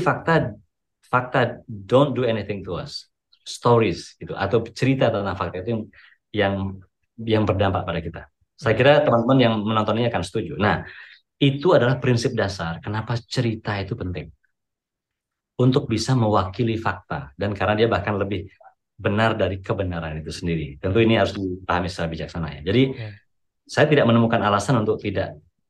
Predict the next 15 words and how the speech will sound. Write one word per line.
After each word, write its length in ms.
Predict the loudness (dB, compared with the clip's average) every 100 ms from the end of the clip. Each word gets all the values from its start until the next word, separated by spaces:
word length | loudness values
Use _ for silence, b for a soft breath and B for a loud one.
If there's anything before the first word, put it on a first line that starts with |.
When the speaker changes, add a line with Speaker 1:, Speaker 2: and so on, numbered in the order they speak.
| _
Speaker 1:
belajar 380 | -2 0 0 -2
bercerita 420 | -4 -4 -6 -8
gitu. 160 | -10 -16 _ _ _ _ -18
Speaker 2:
Hmm. 160 | -16 -20 _ _ _
Speaker 1:
Oke, 100 | -2 -2 -2 -8
satu. 380 | -6 -4 -6 -10 -4
Nomor 120 | 0 4
dua 100 | 4
sekarang, 300 | 4 -2 -2
gimana 320 | -2 0 -2
caranya 380 | 0 -2 -2 -2
belajar 200 | -4 -4
bercerita 320 | -4 0 2 2
tadi 240 | 2
ya? 20 | -2